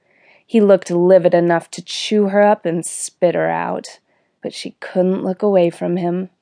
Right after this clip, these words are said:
With a long sigh, he removed his cell phone from the pocket of his jacket. It appeared to be top of the line, of course. Keela squirmed as she thought about her old bar phone with its prepaid minutes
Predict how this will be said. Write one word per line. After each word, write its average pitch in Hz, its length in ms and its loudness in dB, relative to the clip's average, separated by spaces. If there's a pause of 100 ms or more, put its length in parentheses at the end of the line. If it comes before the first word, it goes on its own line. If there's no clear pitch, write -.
(420)
With 302 100 0
a 254 80 4
long 214 560 4
sigh, 180 460 2
he 202 120 0
removed 208 440 2
his 226 200 -2
cell 175 280 2
phone 185 320 0
from 202 160 -2
the 196 80 2
pocket 175 360 -2
of 175 60 -2
his 180 180 -2
jacket. 208 680 -2 (460)
It 214 100 4
appeared 220 460 4
to 185 80 -4
be 170 140 -2
top - 460 0
of 165 120 -6
the 170 120 -2
line, 170 560 -2
of 233 320 2
course. - 840 -2 (680)
Keela 247 340 4
squirmed 185 720 2
as 180 120 0
she - 140 -2
thought 175 240 2
about 180 280 0
her 185 100 2
old 190 260 2
bar 175 320 4
phone 175 400 0
with 185 160 -2
its 175 240 -6
prepaid 208 680 -4
minutes 175 500 -4